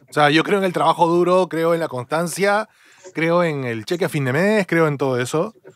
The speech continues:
Pero no, no, los, me llamo Jesús, pero no hago milagros ni, ni, ni, ni, ni creo en ellos muchas veces. Por eso, o sea, yo lo estoy probando desde la perspectiva de, sí, vamos a ver qué tal. O sea, no, no es como,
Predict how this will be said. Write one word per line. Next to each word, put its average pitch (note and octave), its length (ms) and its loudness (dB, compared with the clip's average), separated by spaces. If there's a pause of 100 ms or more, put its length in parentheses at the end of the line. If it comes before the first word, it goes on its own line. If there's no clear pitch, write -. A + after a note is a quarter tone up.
(520)
Pero B2+ 560 2
no, C#3 200 -2
no, D3 120 0 (220)
los, B2+ 180 -2 (760)
me C3+ 120 -4
llamo F#3 220 2
Jesús, F3 300 -4
pero D#3+ 120 0
no E3 80 6
hago D#3 120 2
milagros C#3 480 2
ni, G#2+ 180 -8
ni, G#2 260 -10
ni, A2 260 -10
ni, A2+ 260 -10
ni A#2+ 420 -10
creo D3 160 0
en D3 80 -2
ellos C#3 240 2
muchas B2 340 -4
veces. - 360 -14 (560)
Por C3 100 -2
eso, E3 380 4
o B2+ 120 -6
sea, B2+ 180 0 (240)
yo C3 200 -2
lo F#3 80 2
estoy F#3 160 -2
probando F3+ 300 2
desde F#3 80 2
la E3 100 2
perspectiva D3+ 460 -2
de, C3+ 200 0 (280)
sí, C4+ 180 -4
vamos D4 260 -2
a G#3+ 60 2
ver D#3 140 0
qué B2 100 -4
tal. F2+ 220 -14 (160)
O - 40 -20
sea, B2 160 -2 (960)
no, D3 480 -2
no C#3 1160 -6
es E3 140 2
como, C#3+ 460 0